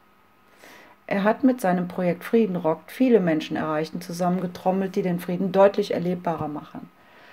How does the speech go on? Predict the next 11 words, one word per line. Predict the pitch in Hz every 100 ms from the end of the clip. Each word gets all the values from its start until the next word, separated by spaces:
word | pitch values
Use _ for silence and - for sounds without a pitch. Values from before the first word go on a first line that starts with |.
| - - - -
Auch | - -
ein | 196 190 180
Weltfriedensinstallateur, | 180 180 - - - - 196 180 185 175 180 226 262 - 165 156 160 - 156 - 175 170 170
auch | - 175 180
wenn | 190 190
er | 180
sich | 185 175
nie | 208 202
so | 185 196
genannt | 208 214 233 233
hat. | 226 190